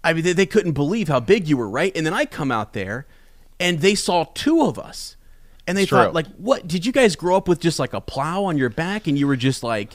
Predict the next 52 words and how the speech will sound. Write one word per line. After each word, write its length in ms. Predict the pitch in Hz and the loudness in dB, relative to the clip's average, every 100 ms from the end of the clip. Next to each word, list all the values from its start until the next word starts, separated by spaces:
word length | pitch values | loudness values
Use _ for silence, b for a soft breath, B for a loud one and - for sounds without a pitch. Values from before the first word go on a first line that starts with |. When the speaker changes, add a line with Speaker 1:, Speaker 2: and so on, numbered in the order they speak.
| - b b b | -20 b b b
Speaker 1:
farming, 520 | - 143 175 226 240 | -10 -4 0 2 4
Speaker 2:
Corn. 240 | 156 175 196 | 4 6 4
Speaker 1:
like, 200 | 127 - | 2 0
the 80 | 123 | -4
land?" 200 | 120 165 | -2 4
I 0 | |
Speaker 2:
Cornfields, 960 | 151 160 165 160 156 160 156 151 139 - | 6 6 4 0 2 4 6 4 2 -6
cornfields 800 | - 147 156 156 160 156 151 147 | 0 2 2 0 -2 0 2 0
and 180 | 135 | -2
milk. 300 | 127 170 104 | -2 -2 -4
That, 280 | 120 139 208 | 0 2 4
you 140 | 185 247 | 4 4
are 100 | 262 | 6
a 40 | |
hundred 180 | 202 214 | 6 4
percent 220 | - 175 | -4 -4
right 200 | 107 135 | 2 2
in 80 | - | 2
that, 160 | 101 87 | -8 -6
and 100 | 113 | -2
that 140 | 156 | -2
is 100 | 208 | -2
something, 680 | - 180 - 147 139 127 127 - - | -4 -6 -6 -8 -6 -8 -10 -14 -8
um, 640 | 113 107 104 98 98 104 - | -4 -2 -2 -4 -8 -10 -14
I 160 | - 123 | -8 -8
did 380 | 113 135 180 175 | -6 -4 -4 -4
notice 420 | 123 123 127 101 | -2 -2 -2 -6
when 120 | 107 | -8
I 80 | 95 | -10
first 260 | - 113 113 | -8 -8 -6
started, 280 | 123 107 95 - | -8 -8 -12 -12
you 120 | 107 | -8
know, 180 | 98 92 | -6 -6
like, 360 | 90 87 - | -8 -8 -14
traveling, 920 | - - 92 95 107 120 120 123 135 - - - - - | -18 -6 -4 -4 -4 -10 -10 -12 -14 -16 -20 -20 -20 -14
um, 440 | - 110 98 87 - | -6 -4 -4 -8 -12
especially, 320 | - 131 147 | -8 -6 -4
like, 180 | 120 98 | -4 -4
you 80 | 113 | -6
know, 60 | |
we 160 | 98 185 | -4 -2
grew 120 | 151 117 | 0 -2
up 80 | |
in 80 | 98 | -2
a, 100 | 87 - | -8 -10
we 80 | 151 | -4
grew 100 | 147 | -4
up 80 | |
in 80 | 110 | -4
small 240 | - 95 98 | -8 -8 -6
town 220 | 104 98 | -6 -6
Ohio. 520 | 92 85 62 76 - | -4 -6 -6 -10 -14